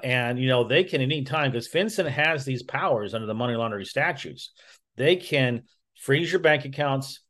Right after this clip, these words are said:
seize your seize your assets, both personal and business, and they could put you in jail, you know?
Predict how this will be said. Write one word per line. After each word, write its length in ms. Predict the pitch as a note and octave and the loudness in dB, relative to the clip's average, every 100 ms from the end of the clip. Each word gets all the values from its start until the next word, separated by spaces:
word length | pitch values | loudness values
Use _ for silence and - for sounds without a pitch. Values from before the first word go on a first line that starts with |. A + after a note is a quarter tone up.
| _ | _
seize 500 | - - - D#3 F3 D3+ | -16 -8 -2 -2 0 2
your 320 | F3 E3+ - _ | 2 0 -6 _
seize 280 | - C#3+ C#3+ | -8 -4 -2
your 100 | C#3+ | -2
assets, 560 | C3+ C#3+ C3+ - C3+ C3+ | 0 0 0 2 2 2
both 200 | B2 A2+ | -2 2
personal 380 | B2+ B2+ B2+ A2 | 2 2 0 -6
and 240 | A2+ G#2 | -8 -2
business, 600 | C3 E3 A2 G2 - - _ _ _ _ _ | 2 2 0 -8 -10 -14 _ _ _ _ _
and 280 | B2+ F#3+ G3+ | -2 -2 0
they 100 | F#3 | -2
could 160 | G3 - | -2 -2
put 200 | G3+ F#3+ | -2 -2
you 60 | |
in 100 | F3+ | -4
jail, 340 | C#3 G3+ G#3 - _ _ _ _ _ - | -4 -4 -6 -16 _ _ _ _ _ -14
you 100 | G#2+ | -10
know? 240 | C3+ G3 | -10 -12